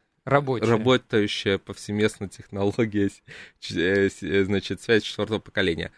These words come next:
Speaker 2: Ну, се-, семейство Л Т Е, э, значит, э, сама вот, э,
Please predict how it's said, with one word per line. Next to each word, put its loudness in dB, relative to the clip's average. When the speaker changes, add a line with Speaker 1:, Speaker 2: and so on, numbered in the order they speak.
Speaker 2:
Ну, 4
се-, 2
семейство 2
Л 6
Т 0
Е, 4
э, 4
значит, -2
э, 0
сама 0
вот, -4
э, -10